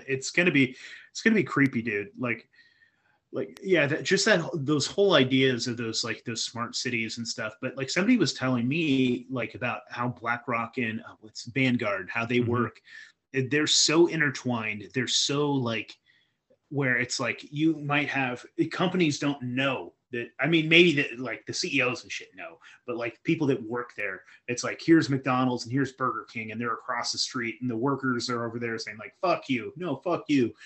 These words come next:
Speaker 1: and they want people to come in. They're both owned by BlackRock.
Speaker 2: Uh-huh.
Speaker 1: <laughs>
Speaker 2: Yeah.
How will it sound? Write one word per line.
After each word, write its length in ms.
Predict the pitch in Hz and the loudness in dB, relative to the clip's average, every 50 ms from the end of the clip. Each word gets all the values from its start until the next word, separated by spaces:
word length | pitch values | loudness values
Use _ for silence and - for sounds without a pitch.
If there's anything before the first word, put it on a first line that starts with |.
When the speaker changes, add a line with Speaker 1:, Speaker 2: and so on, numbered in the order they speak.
| - - - _ - | -20 -20 -14 _ -2
Speaker 1:
and 120 | 127 123 | 0 2
they 80 | 123 127 | 4 4
want 240 | 131 131 127 123 | 6 4 4 2
people 200 | - 131 127 120 | 2 0 0 0
to 80 | 120 120 | -2 -4
come 220 | - 135 123 123 | -2 0 2 2
in. 160 | 123 120 113 - - - - _ _ _ _ - | 2 2 0 -4 -10 -20 -20 _ _ _ _ 4
They're 140 | 151 165 | 4 4
both 400 | 160 131 - 165 170 175 165 170 | 4 4 4 6 6 6 6 4
owned 180 | 170 165 160 147 | 4 4 4 4
by 120 | 131 113 113 | 4 2 2
BlackRock. 560 | 104 113 110 98 - - 101 90 85 - - - _ _ _ _ _ _ - | 0 -2 -4 -4 -4 -6 -8 -8 -8 -10 -12 -18 _ _ _ _ _ _ -4
Speaker 2:
Uh-huh. 220 | - 110 123 143 143 - _ _ _ _ _ _ | -2 0 0 0 -2 -4 _ _ _ _ _ _
Speaker 1:
<laughs> 160 | - - 151 | -6 -4 2
Speaker 2:
Yeah. 140 | 127 - | 8 10